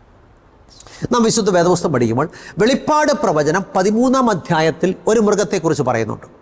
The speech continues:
ആ മൃഗം തന്നെയാണ് പതിനാലാം അധ്യായത്തിലെ മൃഗവും. അപ്പം പതിമൂന്നാം അധ്യായത്തിൽ ഒരു മൃഗത്തെക്കുറിച്ച് പറയുന്നു, ആ മൃഗം തന്നെയാണ്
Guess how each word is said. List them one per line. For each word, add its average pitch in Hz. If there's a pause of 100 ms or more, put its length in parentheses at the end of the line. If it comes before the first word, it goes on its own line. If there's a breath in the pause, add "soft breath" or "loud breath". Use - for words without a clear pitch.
(1000)
ആ 226
മൃഗം 214
തന്നെയാണ് 180 (100)
പതിനാലാം 208
അധ്യായത്തിലെ 147 (320)
മൃഗവും. 120 (160)
അപ്പം 185
പതിമൂന്നാം 302
അധ്യായത്തിൽ 277
ഒരു 226
മൃഗത്തെക്കുറിച്ച് 240
പറയുന്നു, 208 (840)
ആ 285
മൃഗം 277
തന്നെയാണ് 247